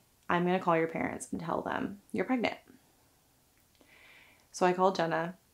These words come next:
I'm like, "He's saying it again. This is the fourth time I've had to do something." She's like, "You know, he hasn't done it yet. Just screw it. See, if he tells them, he's not gonna tell." She's like, we were talking back and forth.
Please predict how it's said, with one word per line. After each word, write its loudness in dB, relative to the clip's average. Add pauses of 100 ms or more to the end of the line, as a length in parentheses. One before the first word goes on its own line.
(240)
I'm -2
like, -4
"He's -10
saying 2
it 2
again. 2
This -2
is -4
the 0
fourth 0
time 2
I've -6
had 2
to -2
do 0
something." -2 (460)
She's -12
like, 0 (100)
"You 2
know, 8 (960)
he -2
hasn't 6
done 4
it -2
yet. -2 (500)
Just 4
screw 4
it. 2
See, -4
if 4
he 0
tells 8
them, 4 (680)
he's 2
not 6
gonna 0
tell." -10 (840)
She's -4
like, 6 (280)
we 4
were 4
talking 6
back 6
and -2
forth. 0